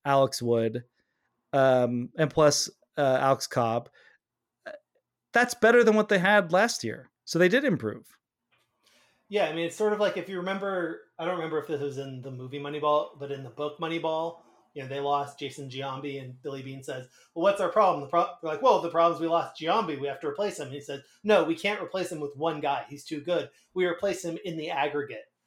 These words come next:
Speaker 2: We get enough guys to fill in holes, not only at first base, but also elsewhere,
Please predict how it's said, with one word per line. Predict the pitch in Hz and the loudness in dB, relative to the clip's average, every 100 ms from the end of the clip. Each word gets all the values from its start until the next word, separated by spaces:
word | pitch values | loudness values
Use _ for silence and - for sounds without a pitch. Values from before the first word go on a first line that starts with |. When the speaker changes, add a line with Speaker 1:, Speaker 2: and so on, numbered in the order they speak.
| _ | _
Speaker 2:
We | 170 | -2
get | 170 180 180 | 0 0 -2
enough | 165 185 214 - | -2 2 0 2
guys | 165 147 143 135 - _ _ _ | 0 2 0 -6 -12 _ _ _
to | - | -10
fill | - 196 175 | -4 -2 -2
in | 160 | -2
holes, | 185 170 156 147 - _ _ 139 | -2 -2 -2 -8 -14 _ _ -4
not | 170 170 | 2 2
only | 170 165 165 | 2 0 -4
at | 131 131 - | -6 -8 -6
first | 190 180 - | -6 -6 -4
base, | 151 143 - | -2 -2 -6
but | 143 | -4
also | 143 - 139 | -4 -6 -8
elsewhere, | 170 214 190 156 147 | -4 -4 -4 -4 -4